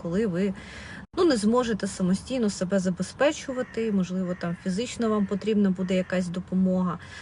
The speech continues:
Тобто отут вплинути, якщо людина самостійно не захоче виконувати свої, як то кажуть, домовленості, ви не зможете. І сказати, що це, е, якось можна навіть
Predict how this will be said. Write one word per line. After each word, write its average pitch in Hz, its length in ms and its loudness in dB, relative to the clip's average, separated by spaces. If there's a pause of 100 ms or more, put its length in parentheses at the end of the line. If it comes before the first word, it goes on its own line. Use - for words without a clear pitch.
(100)
Тобто 214 360 2
отут 269 520 0
вплинути, 262 960 4 (140)
якщо 196 380 2
людина 220 380 2
самостійно 226 840 0
не 180 120 2
захоче 190 480 -4
виконувати 170 1040 -2
свої, 190 400 0
як 175 180 0
то 185 80 -10
кажуть, 170 360 -6
домовленості, 180 880 2
ви 233 120 2
не 247 100 0
зможете. 185 440 0 (960)
І 233 80 0
сказати, 285 800 6
що 269 200 -2
це, 277 300 4 (340)
е, 202 600 0
якось 262 380 4
можна 233 320 2
навіть 226 280 2